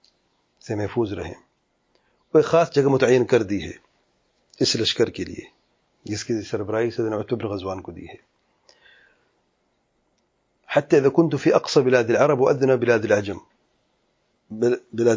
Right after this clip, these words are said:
عرب یعنی جزیرہ عرب کا جو آخری حصہ ہے، بلاد عجم کی جہاں سے ابتدا ہوتی وہاں پہ، اس جگہ پہ جانا تھا۔ جب یہاں پر پہنچو اس جگہ پہ تو وہاں پر آپ نے رباط کرنا ہے۔ فأقول حتى إذا كانوا بالمربد،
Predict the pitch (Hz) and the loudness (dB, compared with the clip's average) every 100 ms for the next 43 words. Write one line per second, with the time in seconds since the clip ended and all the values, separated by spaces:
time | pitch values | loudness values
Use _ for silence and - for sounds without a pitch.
0 | 110 117 135 113 101 110 107 117 110 113 | 2 2 0 0 -2 -2 -2 0 0 0
1 | 120 107 117 - 113 104 139 117 - 147 | -2 0 -2 -2 -4 0 0 0 -2 0
2 | 131 127 120 110 123 - 113 110 117 113 | 4 4 4 2 0 0 -4 -2 -6 -6
3 | 110 107 110 110 104 104 104 - _ _ | -6 -6 -6 -6 -6 -6 -8 -12 _ _
4 | _ _ - 110 117 107 95 90 87 85 | _ _ -6 -2 2 0 -2 -6 -10 -12
5 | - - _ _ _ _ _ _ _ _ | -18 -20 _ _ _ _ _ _ _ _
6 | _ _ 107 120 117 131 156 156 139 135 | _ _ -2 0 2 2 2 0 2 -2
7 | 131 143 113 120 143 147 147 120 117 113 | 0 -2 0 2 2 0 0 -2 -2 0
8 | 110 - 123 120 _ _ _ _ _ - | 0 0 -2 -4 _ _ _ _ _ -12
9 | 107 110 - 98 90 87 - _ _ _ | -2 0 0 -10 -12 -14 -14 _ _ _
10 | _ _ _ _ _ _ _ _ _ _ | _ _ _ _ _ _ _ _ _ _
11 | _ - 98 - 160 165 - 151 131 127 | _ -2 -2 2 0 0 -2 0 2 4
12 | 151 110 110 117 101 98 | 2 0 0 0 0 -6